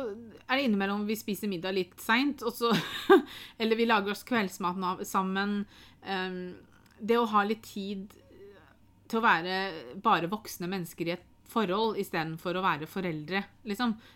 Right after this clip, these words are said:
Vi snakker veldig ofte om Mikkel da, når vi er alene, men altså, det gjør ikke noe.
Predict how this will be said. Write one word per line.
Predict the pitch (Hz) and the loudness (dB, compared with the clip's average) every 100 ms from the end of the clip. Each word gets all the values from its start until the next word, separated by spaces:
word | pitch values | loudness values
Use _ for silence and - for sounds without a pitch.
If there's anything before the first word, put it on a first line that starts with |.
| - | -6
Vi | 202 | -2
snakker | 240 214 220 | -2 0 2
veldig | 214 190 185 | 2 2 0
ofte | 175 | -2
om | 180 | -4
Mikkel | 185 190 185 | -4 -2 -2
da, | |
når | 170 165 | 0 0
vi | 160 | -2
er | 151 | 0
alene, | 165 165 180 214 | 0 0 0 -2
men | 196 196 180 | -2 -4 -4
altså, | 175 180 180 202 | -4 -4 -2 0
det | 226 | 0
gjør | 135 | 0
ikke | - 135 | -6 -12
noe. | 139 - | -12 -20